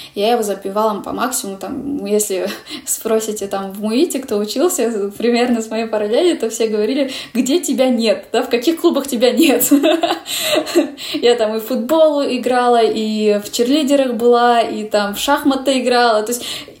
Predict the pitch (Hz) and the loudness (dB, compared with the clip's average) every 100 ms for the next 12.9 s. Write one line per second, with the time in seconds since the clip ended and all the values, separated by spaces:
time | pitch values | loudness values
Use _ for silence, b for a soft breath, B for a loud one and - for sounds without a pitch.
0 | 196 - - 320 349 - 277 262 294 262 | -10 -4 2 4 4 2 -2 2 2 2
1 | 240 226 233 277 440 349 254 226 226 254 | -4 -6 -2 0 2 0 0 2 0 2
2 | 277 269 240 214 214 254 262 202 202 - | 2 2 2 2 2 2 2 0 -4 -2
3 | 214 220 240 233 208 185 - 190 190 - | -2 2 2 2 0 -6 -4 -2 -2 0
4 | 330 294 285 320 320 294 - - - 269 | 2 4 2 2 0 -2 -4 -6 -4 0
5 | 226 208 - 233 240 240 233 233 B B | 2 4 2 0 2 2 0 -4 B B
6 | B - 220 262 277 240 285 277 269 262 | B -8 0 2 2 4 6 6 4 2
7 | 269 440 339 254 233 240 240 240 226 226 | 2 2 2 2 2 2 4 4 2 0
8 | 240 302 320 247 196 - 254 240 269 262 | 0 2 2 2 0 2 2 2 2 2
9 | 247 214 254 330 320 226 - 247 247 247 | 2 2 2 4 2 2 0 2 4 4
10 | 226 240 240 196 185 - 208 208 - - | 2 2 4 2 -2 -2 -2 -2 -6 -10
11 | _ _ _ 196 220 214 240 240 - 233 | _ _ _ -4 -4 0 0 -2 -6 -4
12 | 220 226 220 277 269 240 262 427 - | 0 0 2 0 0 0 2 0 -4